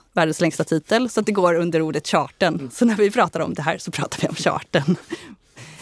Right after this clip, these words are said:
Speaker 1: Så att Europe Goes Local är det här jätte-, E U-projektet då. Och jag och Marie som är här idag då,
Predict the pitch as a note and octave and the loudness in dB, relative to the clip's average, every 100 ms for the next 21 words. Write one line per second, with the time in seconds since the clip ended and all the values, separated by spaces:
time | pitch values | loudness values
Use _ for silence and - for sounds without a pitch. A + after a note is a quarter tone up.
0 | - - G3 - - - G#3+ G3 G3 - | -18 -2 -2 0 -6 -2 0 0 0 0
1 | G3 - G3+ E3+ D#3+ E3+ - - D#3 - | 0 0 0 2 0 -2 -4 -2 -2 -4
2 | - - - D#3 - E3+ D#3+ - A3 - | -12 -2 0 0 -2 -4 -4 -2 -2 -2
3 | - - _ - - - - - F#3 F#3 | -8 -12 _ -6 -6 -8 -14 -10 -8 -4
4 | G3 F#3 E3+ F3 - G3+ C4 A3 F3 F3+ | 0 0 0 -6 -2 0 0 0 -2 0
5 | F3 A3 G#3+ - | 2 2 0 -4